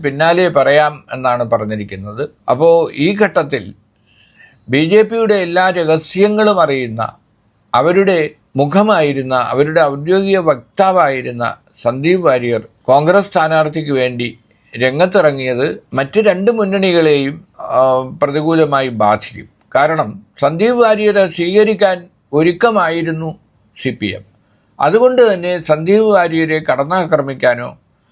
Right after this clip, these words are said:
അദ്ദേഹത്തിനെ കോൺഗ്രസ് എടുത്തതിനെ വിമർശിക്കാനോ ഒന്നും തന്നെ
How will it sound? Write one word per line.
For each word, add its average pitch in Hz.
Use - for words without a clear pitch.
അദ്ദേഹത്തിനെ 196
കോൺഗ്രസ് 180
എടുത്തതിനെ 165
വിമർശിക്കാനോ 156
ഒന്നും 151
തന്നെ 135